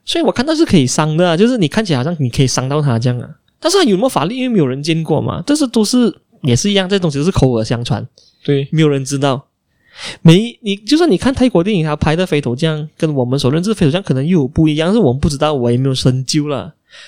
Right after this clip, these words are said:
Speaker 1: 只是他的形象就是头拖着身体的那些肠啊、肚啊这样出来。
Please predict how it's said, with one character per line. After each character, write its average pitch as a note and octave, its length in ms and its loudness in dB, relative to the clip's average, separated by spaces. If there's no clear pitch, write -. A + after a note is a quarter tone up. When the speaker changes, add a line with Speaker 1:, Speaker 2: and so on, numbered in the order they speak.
Speaker 1:
只 G#3+ 100 -2
是 C4+ 60 2
他 B3+ 80 0
的 A#3+ 100 0
形 D3+ 300 0
象 G3 160 0
就 G3+ 80 0
是 G#3 140 0
头 B2 340 -2
拖 C3 240 -4
着 D#3+ 260 -8
身 C3+ 240 -6
体 A#2+ 160 -4
的 C3+ 100 -4
那 D#3 80 -2
些 C3 220 -2
肠 A#2 320 -6
啊、 B2 160 -2
肚 C3+ 280 -2
啊 A2 140 -2
这 B2+ 100 -2
样 B2+ 100 0
出 - 120 -4
来。 - 220 -6